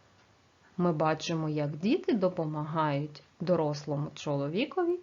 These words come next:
саджати квіти. А що робить чоловік? Садить квітку у горщик. Як діти йому допомагають?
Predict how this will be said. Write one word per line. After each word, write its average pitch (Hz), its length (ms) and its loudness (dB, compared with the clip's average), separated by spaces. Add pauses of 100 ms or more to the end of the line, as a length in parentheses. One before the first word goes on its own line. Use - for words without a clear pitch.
(560)
саджати 175 640 0
квіти. 156 580 -4 (1200)
А 165 100 -2
що 302 260 6
робить 277 340 8
чоловік? 196 720 0 (1500)
Садить 170 520 2
квітку 180 420 2
у 294 140 8
горщик. 196 680 2 (920)
Як 240 300 8
діти 180 320 0
йому 165 320 2
допомагають? 165 1040 0